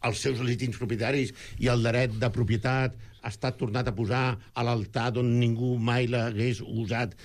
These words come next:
d'haver, eh, baixat? El que passa és que és un tema de lluita de relats. Llavors, quan és un tema de lluita de relats, has de saber... La, la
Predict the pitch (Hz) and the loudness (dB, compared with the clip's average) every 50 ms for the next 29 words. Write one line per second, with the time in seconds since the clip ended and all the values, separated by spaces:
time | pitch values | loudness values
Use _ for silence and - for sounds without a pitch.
0 | - - 107 113 107 120 120 113 101 - - - - - 110 107 104 98 98 98 | -10 -2 0 2 2 4 2 2 0 -2 -8 -18 -8 -2 0 2 2 2 2 2
1 | 95 95 95 95 95 90 90 101 95 - 120 135 - - - - - - - - | 2 0 0 0 0 0 0 -2 -2 0 0 -2 -2 -4 -8 -20 -20 -20 -20 -20
2 | _ _ - _ _ _ _ - - - - - - - _ - - - - - | _ _ -20 _ _ _ _ -20 -20 -20 -20 -20 -20 -20 _ -20 -20 -20 -20 -20
3 | - - - - - _ _ _ - - - - - - - - - - - 147 | -20 -20 -20 -20 -20 _ _ _ -20 -20 -20 -20 -20 -18 -10 -8 -8 -4 -4 -4
4 | - - - 104 98 104 104 123 120 123 156 185 - - - 107 98 101 90 95 | -4 0 0 2 2 2 2 2 2 2 0 -2 -2 -4 -6 -2 0 2 4 4
5 | 101 104 135 135 123 107 101 90 92 127 - - - - - - 80 76 80 87 | 4 2 2 2 2 2 2 2 0 0 -2 -4 -14 -16 -10 -6 -6 -4 -2 0
6 | 104 127 123 - - 101 85 87 80 92 92 - 110 110 101 95 101 95 113 104 | 0 -2 -2 -2 -2 0 0 0 2 0 0 2 2 2 4 2 2 2 2 2
7 | 107 113 113 117 143 - - - - - - - - - - - - - - 110 | 0 2 0 0 -2 -4 -6 -16 -18 -20 -20 -20 -20 -20 -20 -20 -14 -6 -2 -2
8 | 123 113 120 104 - 120 117 131 139 131 127 151 170 - - - - - - - | 0 0 0 -2 0 0 0 2 2 2 2 0 -2 -6 -14 -20 -20 -20 -20 -20
9 | - - - _ _ _ _ - - _ - _ - - - - 113 - 117 107 | -20 -20 -20 _ _ _ _ -20 -20 _ -20 _ -14 -14 -10 -10 -10 -8 -6 -4
10 | 101 98 95 | -4 -4 -6